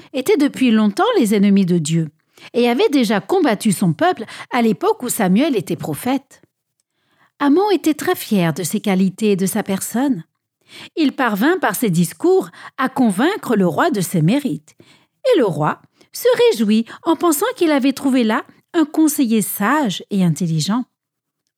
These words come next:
En réalité, Amon avait toujours voulu dominer les autres. Il voulait être le plus grand. Son désir se réalisa bientôt. Le roi lui donna le poste de premier ministre. Dès lors,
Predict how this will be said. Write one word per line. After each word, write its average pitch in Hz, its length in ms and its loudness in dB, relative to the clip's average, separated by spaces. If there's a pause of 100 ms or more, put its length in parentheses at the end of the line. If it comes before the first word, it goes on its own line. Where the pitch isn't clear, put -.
En 196 100 0
réalité, 165 680 -2 (600)
Amon 330 480 2
avait 294 240 0
toujours 262 440 0
voulu 208 360 2
dominer 202 420 2
les 185 280 0
autres. 156 340 -8 (760)
Il 339 120 2
voulait 285 420 2
être 330 380 -2 (260)
le 427 80 2
plus 480 240 0
grand. 202 380 0 (560)
Son 339 220 2
désir 240 420 2
se 277 100 -4
réalisa 170 540 2
bientôt. 190 400 -2 (800)
Le 196 180 0
roi 202 320 -4 (240)
lui 214 140 0
donna 247 300 2
le 254 120 2
poste 240 460 -6 (160)
de 190 100 -6
premier 262 640 0
ministre. 151 680 -4 (520)
Dès 160 220 -2
lors, 202 500 -2